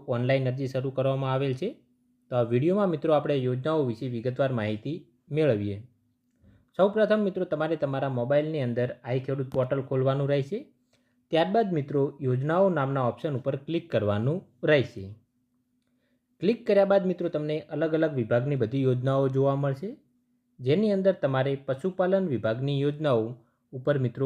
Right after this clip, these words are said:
ક્લિક કરવાનું રહેશે. તો મિત્રો ક્લિક કર્યા બાદ સ્ક્રીન તમને આ રીતે જોવા મળશે, જેની અંદર સૌપ્રથમ મિત્રો ચાફ કટરની યોજના છે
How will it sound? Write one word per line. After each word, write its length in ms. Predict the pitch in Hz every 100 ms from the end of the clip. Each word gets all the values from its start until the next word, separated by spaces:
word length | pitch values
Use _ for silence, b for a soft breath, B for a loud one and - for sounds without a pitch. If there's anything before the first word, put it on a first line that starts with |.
| 131
ક્લિક 200 | 156 165 -
કરવાનું 480 | 113 104 104 123 165 - _ 139
રહેશે. 320 | 147 104 - 95 _ _ _ _ _ _ -
તો 60 | 220 208
મિત્રો 240 | 196 190 233 - _
ક્લિક 220 | 175 202 -
કર્યા 260 | 170 165 160
બાદ 140 | 165 175 - -
સ્ક્રીન 340 | - 151 175 151
તમને 260 | 143 143 143 - -
આ 80 | 123 131
રીતે 180 | 131 139
જોવા 200 | 139 143 147
મળશે, 280 | 143 190 302 392 _ _ _ _ _ _ _
જેની 340 | 127 165 208 185
અંદર 180 | 185 185 156
સૌપ્રથમ 380 | 160 170 175 156
મિત્રો 240 | 143 151 151 - _ _ 127
ચાફ 200 | 127 -
કટરની 400 | 143 147 147 151 143
યોજના 320 | 139 147 143
છે 100 | 147